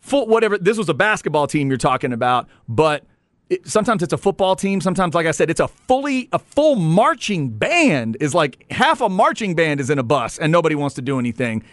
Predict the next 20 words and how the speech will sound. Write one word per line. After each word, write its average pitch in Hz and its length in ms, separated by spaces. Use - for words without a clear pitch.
even 160 240
if 127 80
they 120 140
know. 131 340
That's 180 360
crazy 156 420
stuff. 135 460
Um, 131 560
but, 170 240
uh, 160 60
I 175 60
mean, 165 180
see, 202 320
and 175 120
I'm 180 80
glad 208 240
to 190 60
hear 180 160
that 170 180
reaction, 202 640